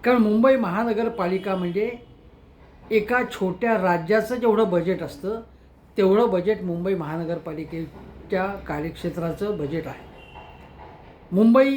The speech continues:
ही देशाची व्यापारी आणि आर्थिक राजधानी आहे. मुंबई हे बंदर आहे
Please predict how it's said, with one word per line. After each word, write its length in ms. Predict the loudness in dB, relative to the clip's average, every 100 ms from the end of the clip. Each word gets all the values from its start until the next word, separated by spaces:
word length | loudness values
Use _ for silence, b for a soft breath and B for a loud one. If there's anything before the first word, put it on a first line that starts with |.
| -4
ही 260 | -8 -6 -4
देशाची 500 | -2 -4 -4 -6 -4
व्यापारी 440 | -6 -4 -2 2
आणि 160 | 2 0
आर्थिक 400 | -6 -6 -8 -6
राजधानी 460 | -4 -4 -4 -4 -4
आहे. 240 | -8 -14 -20 -20 -20 -20 -20 -20 -20 -20 -20 -20 -8 0
मुंबई 420 | 4 6 4 0
हे 340 | -4 -2 0
बंदर 500 | 0 -4 -2 0 2
आहे 300 | 0 -2 -6